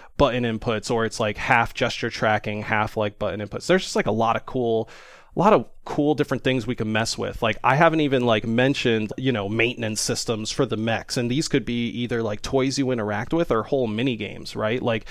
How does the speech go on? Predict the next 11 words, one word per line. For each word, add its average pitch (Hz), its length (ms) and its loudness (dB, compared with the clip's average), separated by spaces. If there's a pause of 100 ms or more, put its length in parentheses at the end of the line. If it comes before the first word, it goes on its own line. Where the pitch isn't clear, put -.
(160)
if 127 160 -2
your 113 100 0
mech 110 300 0
is 117 220 0 (260)
overheating, 113 640 0
regard, 117 340 0
like, 123 320 0 (540)
it 147 140 2
definitely 151 340 4
changes 135 640 0
what, 120 300 0